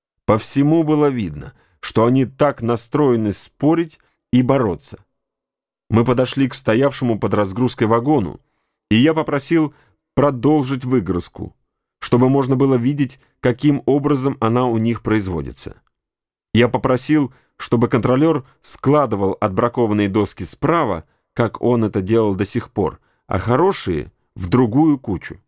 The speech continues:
Понаблюдав за работой контролера некоторое время, я увидел, что его подход к сортировке чересчур строг,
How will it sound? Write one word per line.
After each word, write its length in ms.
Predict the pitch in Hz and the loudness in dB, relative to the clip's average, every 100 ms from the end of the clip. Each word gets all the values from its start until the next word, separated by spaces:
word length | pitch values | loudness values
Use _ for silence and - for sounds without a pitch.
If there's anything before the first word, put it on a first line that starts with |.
| _ _ _ _ _ _ _ _ _ | _ _ _ _ _ _ _ _ _
Понаблюдав 560 | 110 127 131 147 156 127 | 2 4 4 4 2 2
за 140 | 120 | 0
работой 320 | 135 139 139 | 0 0 -2
контролера 500 | 135 120 135 139 131 | -2 -2 0 0 0
некоторое 540 | 123 127 113 - 104 107 | 0 0 -2 -2 0 0
время, 440 | 131 170 127 78 - _ - - _ | 2 0 0 -6 -12 _ -20 -20 _
я 220 | 92 101 160 | -2 2 2
увидел, 380 | 170 160 101 | 2 0 0
что 220 | 95 - 117 | -2 -2 0
его 200 | 127 135 | 0 0
подход 580 | 127 - - 151 135 _ _ _ | -2 -6 -4 -4 -4 _ _ _
к 40 | - | -6
сортировке 720 | - 113 139 151 180 - 101 | -2 0 2 2 0 -2 -10
чересчур 800 | - 120 120 - - 131 139 139 | -4 0 0 -2 -4 0 0 -2
строг, 560 | - - 135 - - | -6 -4 -4 -8 -18